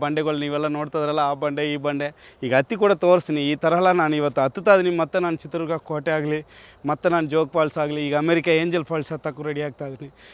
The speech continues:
ಇಂಥದ್ದೆಲ್ಲ ನಾನು ಪುನರ ಹತ್ತಿ ನಾನು ಒಂದು ಸಾಧನೆ ಮಾಡ್ತಾ ಇದೀನಿ ಅಂದರೆ ಅದಕ್ಕೊಬ್ಬರೇ ಕಾರಣ, ನಿಮಗೆ ಆ ವ್ಯಕ್ತಿ ಅಂತ ನಾನು ಆಮೇಲೆ ನಿಮಗೆ ತೋರಿಸ್ತೀನಿ. ಅವ್ರ ಪೈಕಿ ಏನಕ್ಕೆ ಇವನು ಸತ್ಯ ಹೇಳ್ದೆ. ನಾನು ಒಬ್ಬ, ನಾನು ಯಾರನ್ನೂ ಅಷ್ಟು ಬೇಗ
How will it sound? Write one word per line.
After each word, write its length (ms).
ಇಂಥದ್ದೆಲ್ಲ 460
ನಾನು 260
ಪುನರ 360
ಹತ್ತಿ 320
ನಾನು 220
ಒಂದು 180
ಸಾಧನೆ 280
ಮಾಡ್ತಾ 260
ಇದೀನಿ 180
ಅಂದರೆ 200
ಅದಕ್ಕೊಬ್ಬರೇ 520
ಕಾರಣ, 240
ನಿಮಗೆ 220
ಆ 20
ವ್ಯಕ್ತಿ 300
ಅಂತ 120
ನಾನು 120
ಆಮೇಲೆ 260
ನಿಮಗೆ 240
ತೋರಿಸ್ತೀನಿ. 400
ಅವ್ರ 180
ಪೈಕಿ 260
ಏನಕ್ಕೆ 380
ಇವನು 180
ಸತ್ಯ 340
ಹೇಳ್ದೆ. 240
ನಾನು 180
ಒಬ್ಬ, 160
ನಾನು 220
ಯಾರನ್ನೂ 360
ಅಷ್ಟು 240
ಬೇಗ 140